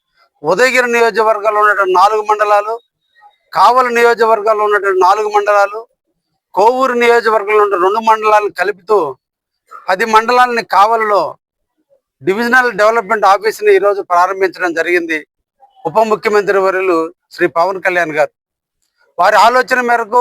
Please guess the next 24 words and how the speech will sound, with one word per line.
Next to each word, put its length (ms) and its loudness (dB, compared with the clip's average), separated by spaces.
వాళ్ళ 260 2
సూచన 260 -8
మేరకు, 420 -2
ఈ 140 -6
మంచి 280 -4
ప్రభుత్వం 480 -4
ఇచ్చినటువంటి 480 -4
ఆలోచనతో 600 0
ఈ 100 6
రోజున 440 0
స్థానిక 420 0
ఎమ్మెల్యేగా 560 2
నేను 280 0
కూడా 260 2
ఇక్కడ 180 -4
అటెండ్ 340 -2
అయ్యి 200 0
దీన్ని 260 -4
ప్రారంభించడం 640 -4
జరిగింది. 320 -6
ప్రజలకు 360 0
మెరుగైన 440 0
సేవలు 340 0
అందించాలి, 640 0